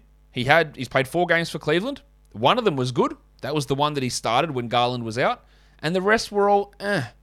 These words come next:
like, they weren't really very good. I think, hmm, I think if you're in a ten-team league with LeVert out, if you are battling, if you are floundering and you need production,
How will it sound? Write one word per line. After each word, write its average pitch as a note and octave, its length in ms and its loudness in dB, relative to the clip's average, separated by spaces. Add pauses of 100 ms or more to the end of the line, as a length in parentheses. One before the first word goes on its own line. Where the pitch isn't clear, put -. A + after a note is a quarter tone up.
(120)
like, C#3 140 -10
they F3 100 -2
weren't F#3 260 -4
really E3 300 0
very D#3+ 240 0
good. D#3+ 280 0 (1160)
I A#3+ 200 6
think, - 680 -2 (440)
hmm, A2+ 440 -4 (920)
I G3 100 8
think B3 200 -4
if G3 80 -4
you're E3 140 2
in C#3+ 60 0
a B2+ 40 -2
ten-team C3 560 -4
league G2+ 240 -8 (1800)
with B2 180 -2
LeVert B2+ 420 2 (100)
out, A#2 340 0 (460)
if A2 200 -6
you C3 140 2
are G#3 100 6
battling, D#3+ 440 6 (140)
if A2 140 -6
you F3 120 0
are E3 80 4
floundering C#3+ 720 -2 (360)
and A2+ 180 -6
you D3 100 -2
need D#3 220 0
production, B2 520 -2